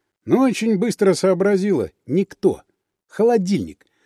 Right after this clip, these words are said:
Холодильник Самарканд, хранящий голову мадам Брошкиной,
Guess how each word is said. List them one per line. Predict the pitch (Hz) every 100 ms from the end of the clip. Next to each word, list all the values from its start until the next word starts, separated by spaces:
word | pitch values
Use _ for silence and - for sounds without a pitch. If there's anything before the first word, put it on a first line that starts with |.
| _
Холодильник | - 113 127 208 277 240 -
Самарканд, | 208 196 180 - 226 220 -
хранящий | - 135 190 202 - 147
голову | 110 135 185 160 151 139
мадам | 135 139 139 117
Брошкиной, | 180 220 - 196 185 147